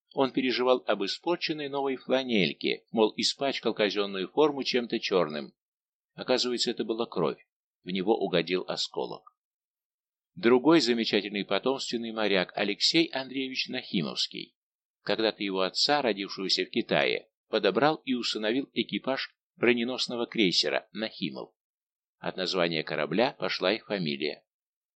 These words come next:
Капитан первого ранга Анатолий Львович Лившиц, ходивший штурманом на эсминцах,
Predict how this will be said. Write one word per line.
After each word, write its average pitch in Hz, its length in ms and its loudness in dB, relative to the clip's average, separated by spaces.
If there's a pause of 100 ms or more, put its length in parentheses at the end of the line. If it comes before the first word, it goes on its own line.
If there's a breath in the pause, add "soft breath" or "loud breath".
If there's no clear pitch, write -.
(400)
Капитан 117 480 0
первого 120 380 0
ранга 120 300 2
Анатолий 110 420 0
Львович 107 380 -4
Лившиц, 101 500 -2
ходивший 107 420 -2
штурманом 101 640 -4
на 98 120 -2
эсминцах, - 720 -2